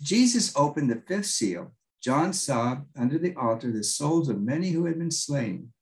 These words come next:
because of the word of God and the testimony they had maintained. They called out in a loud voice, "How long, sovereign Lord, holy and true, until you judge the inhabitants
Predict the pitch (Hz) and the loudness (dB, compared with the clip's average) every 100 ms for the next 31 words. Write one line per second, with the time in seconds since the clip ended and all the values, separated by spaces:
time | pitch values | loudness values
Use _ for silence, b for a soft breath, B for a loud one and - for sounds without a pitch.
0 | _ 120 120 135 143 143 123 117 120 120 | _ -6 0 2 4 2 2 2 0 0
1 | 151 123 - - _ _ 117 117 - 202 | 0 0 -4 -10 _ _ 0 0 0 0
2 | 233 - 120 110 123 117 120 131 123 127 | 0 4 4 6 4 4 2 2 0 -2
3 | 135 - 180 110 - - _ _ _ _ | -4 -6 -6 -6 -8 -14 _ _ _ _
4 | 104 - 151 165 165 156 120 120 147 147 | -4 0 2 6 6 6 4 4 4 2
5 | 139 123 104 - - _ 175 196 175 185 | 2 2 0 -4 -10 _ 0 2 2 2
6 | 214 160 120 113 123 120 120 113 120 123 | 2 2 2 0 -2 0 0 0 -2 -2
7 | 127 - _ _ 123 135 135 127 - 135 | -4 -12 _ _ -2 0 2 0 0 0
8 | 160 165 - 135 113 101 - 156 185 180 | 0 0 0 0 0 -2 -4 -2 -2 0
9 | 180 156 160 165 151 113 147 - - | -2 0 -2 -4 -4 -6 -6 -8 -8